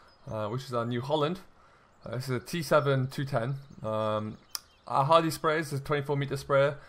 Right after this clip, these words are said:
This has G P S compatibility, so we have, uh, section control on here, which is very handy, very efficient. It's a big move we're taking on the farm of late to, uh, really establish ourselves with the forefront of technology. Our newer tractors, such as this, um,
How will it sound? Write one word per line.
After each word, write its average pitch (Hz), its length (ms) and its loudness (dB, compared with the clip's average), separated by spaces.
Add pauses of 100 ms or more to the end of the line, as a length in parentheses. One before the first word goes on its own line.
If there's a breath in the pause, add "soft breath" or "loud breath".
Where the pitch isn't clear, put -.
(140 loud breath)
This 185 180 2
has 170 240 6
G 170 160 0
P - 140 0
S 151 120 2
compatibility, 147 800 4
so 151 180 2
we 131 140 2
have, 120 280 4
uh, 113 340 4
section 135 320 -2
control 117 420 0
on 113 120 0
here, 117 220 -2
which 113 220 -8
is 120 60 -8
very 117 300 0
handy, 113 300 -2
very 110 220 6
efficient. 131 460 0 (480 loud breath)
It's - 120 -6
a 139 40 4
big 156 200 6
move 156 200 6
we're 147 80 2
taking 143 240 4
on 139 100 4
the 135 60 4
farm 127 300 4
of 120 100 0
late 131 240 2
to, 113 340 2
uh, 107 220 4
really 123 240 2
establish 127 480 0
ourselves 123 440 2
with 120 360 -4
the 113 300 0
forefront 127 420 -2
of 117 80 -12
technology. 113 600 -2 (340 loud breath)
Our 113 180 4
newer 135 240 2
tractors, 135 460 -2
such - 200 -8
as 113 120 -6
this, 131 340 -2 (100)
um, 110 920 -2